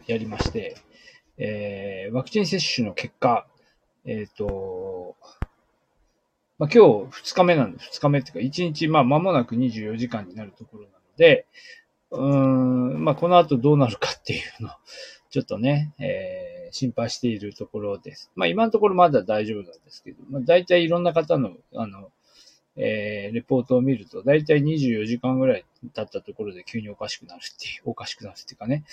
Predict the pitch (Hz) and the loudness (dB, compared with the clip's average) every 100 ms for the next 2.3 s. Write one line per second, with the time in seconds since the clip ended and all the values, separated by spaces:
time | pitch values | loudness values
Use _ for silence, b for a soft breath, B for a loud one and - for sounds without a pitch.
0 | B B - 127 117 123 117 120 113 101 | B B -8 -6 2 2 2 0 -4 -6
1 | - - - - 127 - _ - - - | -12 -12 -12 -6 -6 -6 _ -18 -14 -12
2 | - 135 117 | -4 -4 -4